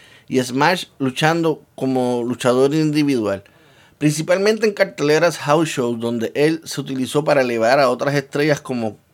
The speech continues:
Kerry Von Erich, Greg Valentine y Rick Steamboat.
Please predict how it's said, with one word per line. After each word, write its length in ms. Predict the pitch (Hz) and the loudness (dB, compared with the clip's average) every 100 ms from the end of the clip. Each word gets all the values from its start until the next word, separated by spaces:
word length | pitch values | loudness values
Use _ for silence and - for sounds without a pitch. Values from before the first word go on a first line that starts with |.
| - | -6
Kerry 260 | 120 135 | -2 -2
Von 240 | 127 127 - | -2 -4 -2
Erich, 420 | 143 147 135 - | 0 2 0 -4
Greg 340 | - 120 120 117 | -6 -4 -4 0
Valentine 560 | 147 151 139 135 135 | 0 0 -2 -2 -2
y 120 | - 110 | -4 -6
Rick 240 | 120 113 | -6 -8
Steamboat. 440 | - 113 101 95 | -8 -6 -4 -6